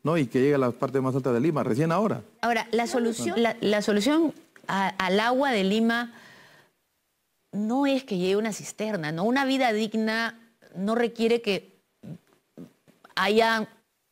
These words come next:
Speaker 2: digamos, una distribución urbana en la cual llegue el agua por cañerías a las casas, y eso a su vez no nos lleva a plantearnos el problema de que se han asentado, eh, grupos humanos en lugares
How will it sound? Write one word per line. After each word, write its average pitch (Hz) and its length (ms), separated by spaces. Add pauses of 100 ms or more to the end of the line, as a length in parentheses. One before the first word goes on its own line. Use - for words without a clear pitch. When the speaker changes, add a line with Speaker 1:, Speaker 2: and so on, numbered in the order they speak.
(180)
Speaker 2:
digamos, 180 400
una 202 220
distribución 196 920
urbana 196 640
en 185 160
la 165 80
cual 190 340
llegue 190 520
el 180 100
agua 185 220
por 180 200
cañerías 170 600
a 190 60
las 160 160
casas, 185 420
y 220 180
eso 247 140
a 262 60
su 240 100
vez 208 180
no 220 140
nos 220 160
lleva 208 360
a 185 100
plantearnos 180 520
el - 80
problema 180 520 (560)
de 185 220
que 196 380
se - 220
han 196 140
asentado, 226 880 (400)
eh, 175 580
grupos 220 500
humanos 208 460
en 202 120
lugares 196 460